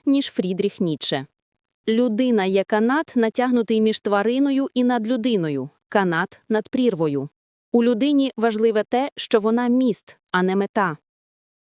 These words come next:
Віра, що веде по цьому канату, має нічого спільного з релігійністю. Це впевненість у можливості розвитку свідомості і досягненні розумом божественної досконалості. Це та віра, яку осмислював Піфагор і Декарт,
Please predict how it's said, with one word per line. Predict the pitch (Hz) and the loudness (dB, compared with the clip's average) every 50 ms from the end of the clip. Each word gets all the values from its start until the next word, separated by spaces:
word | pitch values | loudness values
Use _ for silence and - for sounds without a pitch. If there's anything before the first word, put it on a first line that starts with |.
| _ _ _ _ _ - | _ _ _ _ _ -6
Віра, | 220 214 254 269 262 220 190 180 | -4 0 2 2 4 4 2 0
що | - - 226 214 | 0 0 0 2
веде | 220 226 208 202 | 2 2 2 2
по | 180 - 190 | 2 0 -2
цьому | - - 208 208 208 | -2 0 0 0 0
канату, | - 226 226 247 277 311 - - 214 180 - _ | 0 0 0 2 0 0 0 0 0 0 -2 _
має | - 208 226 240 240 233 | 0 0 2 2 2 2
нічого | 233 233 240 220 - - 262 285 269 285 269 | 2 2 0 0 -2 -2 -2 0 0 0 -2
спільного | - - - 220 220 233 233 233 240 240 | -4 -4 -4 -2 0 0 0 2 0 0
з | 214 | 0
релігійністю. | 247 247 254 247 262 254 240 220 185 165 156 151 - - 156 147 139 147 _ _ _ _ | 0 0 0 0 0 0 0 0 0 0 -2 -4 -6 -6 -6 -4 -4 -6 _ _ _ _
Це | - - 185 | -2 0 0
впевненість | 175 - - - 196 226 254 269 254 240 214 196 - - - | 0 -2 -2 -2 0 2 2 2 2 2 0 0 -2 -4 -4
у | |
можливості | 185 185 185 165 180 214 262 302 294 - - 277 | -2 -2 -2 0 0 0 0 0 -2 -2 0 0
розвитку | 262 220 202 214 214 214 233 - - 202 | 2 2 2 0 0 -2 -2 -2 -2 -6
свідомості | - - 170 185 156 175 190 226 254 285 - - 269 262 - - | -4 -2 -4 -2 0 0 0 0 0 -2 -4 -4 -6 -6 -4 -4
і | 226 196 | -2 0
досягненні | 190 185 - - 190 196 214 226 233 233 240 240 | 0 -2 -2 -2 -4 -2 0 0 0 2 2 2
розумом | 220 190 180 180 165 202 220 220 233 240 - _ | 2 2 2 0 0 0 0 0 -2 -2 -6 _
божественної | - 202 240 214 185 175 165 - - - 180 196 196 190 196 | 0 0 0 2 0 -2 -4 -4 -4 -4 -2 0 0 0 0
досконалості. | 180 202 202 - - 247 247 220 175 147 143 151 - - 147 139 135 - _ _ _ _ _ | 0 -2 -2 -2 -2 -2 0 0 -2 -2 -4 -6 -6 -6 -6 -6 -6 -8 _ _ _ _ _
Це | - - 175 | -4 -4 -2
та | - 170 160 151 | 0 0 -2 -2
віра, | 143 160 190 247 277 202 160 - _ _ | -2 -2 -2 -2 -2 -2 -4 -8 _ _
яку | - 175 180 - - 196 - | -2 -2 -2 0 0 -2 0
осмислював | - 175 165 - - 185 202 - - 214 196 190 175 156 - | 0 -2 -4 -2 -2 -2 -2 -2 -2 0 0 0 0 -2 -2
Піфагор | - 247 - - 185 180 175 165 196 - - | -4 -4 -2 -2 -2 0 0 -2 -2 -2 -4
і | - 214 | -2 -2
Декарт, | 165 156 147 - 160 151 151 - - - | -2 -2 -2 -2 -2 -2 -2 -4 -8 -14